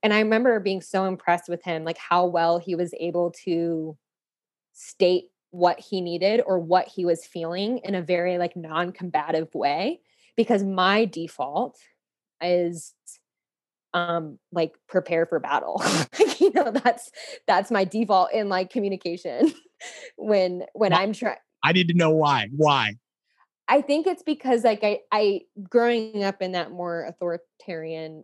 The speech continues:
Speaker 1: um, style, it was very much like, end of conversation, no, because I said so. There was, you know, not a lot of reason. There was,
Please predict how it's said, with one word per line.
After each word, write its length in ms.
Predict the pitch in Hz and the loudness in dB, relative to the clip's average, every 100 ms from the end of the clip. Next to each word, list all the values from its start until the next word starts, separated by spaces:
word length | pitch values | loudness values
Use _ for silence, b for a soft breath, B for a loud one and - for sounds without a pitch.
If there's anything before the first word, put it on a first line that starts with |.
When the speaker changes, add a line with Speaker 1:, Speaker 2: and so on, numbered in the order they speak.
| - | -14
Speaker 1:
um, 220 | 170 165 | -12 -12
style, 500 | 160 170 165 160 160 - | -8 -4 -4 -4 -4 -4
it 100 | 190 | -4
was 160 | 175 | -4
very 280 | 165 196 196 | -4 -2 -2
much 260 | 196 - - | -4 -6 -6
like, 400 | 165 165 - _ _ _ _ _ _ - | -6 -6 -8 _ _ _ _ _ _ -4
end 160 | 214 214 | -2 -2
of 120 | 202 | -2
conversation, 920 | 190 180 170 165 165 - 160 160 160 | -6 -6 -2 -2 -2 -4 -8 -8 -8
no, 520 | 180 180 175 175 175 _ _ _ - | -4 -2 -2 -2 -4 _ _ _ -10
because 260 | 185 208 185 | -4 2 2
I 100 | 185 | 2
said 260 | 185 175 | 0 -4
so. 560 | - 180 170 170 170 165 | 0 2 2 2 0 0
There 120 | 190 | -2
was, 240 | 185 175 _ | -4 -6 _
you 80 | 214 | -6
know, 120 | 190 | -6
not 260 | 185 196 208 | -2 0 2
a 60 | 208 | 2
lot 180 | 190 | 2
of 80 | 180 | 0
reason. 540 | 175 175 165 175 175 175 | -4 -4 -6 -8 -8 -6
There 120 | 175 | -6
was, 200 | 175 | -8